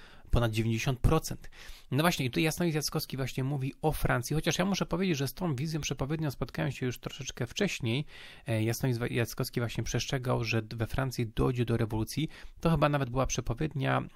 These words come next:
jeśli się nie mylę, pod koniec dwa tysiące dziewiętnastego roku,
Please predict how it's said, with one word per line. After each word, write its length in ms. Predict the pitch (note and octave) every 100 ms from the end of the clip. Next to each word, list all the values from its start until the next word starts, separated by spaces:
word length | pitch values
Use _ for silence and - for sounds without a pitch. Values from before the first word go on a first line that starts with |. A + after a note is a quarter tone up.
| -
jeśli 300 | A#2 A2+ B2
się 160 | - A#2
nie 100 | A#2
mylę, 200 | C3+ B2
pod 180 | -
koniec 260 | - C3+ A#2+
dwa 140 | G#2+
tysiące 420 | - - B2 A2+ A2
dziewiętnastego 600 | A#2 A2 A2 - A#2 B2
roku, 340 | B2 - B2